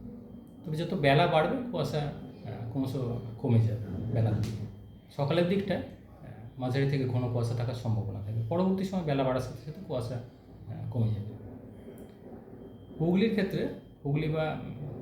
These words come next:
পার্শ্ববর্তী অঞ্চলের জন্য আঠেরো তারিখ যেটা বলা হয়েছে, আঠেরো তারিখ দক্ষিণবঙ্গে কুয়াশা থাকার সম্ভাবনা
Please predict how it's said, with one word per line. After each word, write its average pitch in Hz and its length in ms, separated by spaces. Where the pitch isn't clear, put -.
পার্শ্ববর্তী 143 440
অঞ্চলের 127 380
জন্য 120 220
আঠেরো 131 400
তারিখ 139 320
যেটা 120 160
বলা 117 220
হয়েছে, - 180
আঠেরো 143 240
তারিখ 165 220
দক্ষিণবঙ্গে 160 480
কুয়াশা 147 340
থাকার 139 180
সম্ভাবনা 135 420